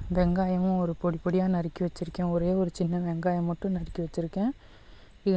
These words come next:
நல்லா வணக்கி எடுத்துடலாம். நல்லா ப்ரௌனிஷ் ஆகுற வரைக்கும் வறுத்து எடுத்துக்கலாம். அப்போ தான் வாசனையா இருக்கும் குழம்பு. நல்லா டேஸ்டியாகவும் இருக்கும் சாப்பிட்றதுக்கு. பாருங்க நல்லா ப்ரௌனிஷ் ஆயிடுச்சு.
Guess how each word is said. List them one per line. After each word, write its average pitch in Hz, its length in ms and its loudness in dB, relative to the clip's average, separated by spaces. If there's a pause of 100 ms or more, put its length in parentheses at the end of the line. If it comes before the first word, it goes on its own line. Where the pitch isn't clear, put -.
(100)
நல்லா 170 240 4 (100)
வணக்கி 175 320 -2
எடுத்துடலாம். 175 540 0
நல்லா 170 240 2 (160)
ப்ரௌனிஷ் 175 460 4 (100)
ஆகுற 165 280 0
வரைக்கும் 170 360 2
வறுத்து 165 280 -2
எடுத்துக்கலாம். 170 440 -2
அப்போ 165 200 -6
தான் 214 160 2
வாசனையா 165 540 0
இருக்கும் 165 300 -2
குழம்பு. 170 280 -2 (540)
நல்லா 175 260 2
டேஸ்டியாகவும் 175 600 2
இருக்கும் 165 300 -2
சாப்பிட்றதுக்கு. 170 640 -2 (3250)
பாருங்க 180 320 2 (120)
நல்லா 170 180 0 (100)
ப்ரௌனிஷ் 165 540 2
ஆயிடுச்சு. 165 380 0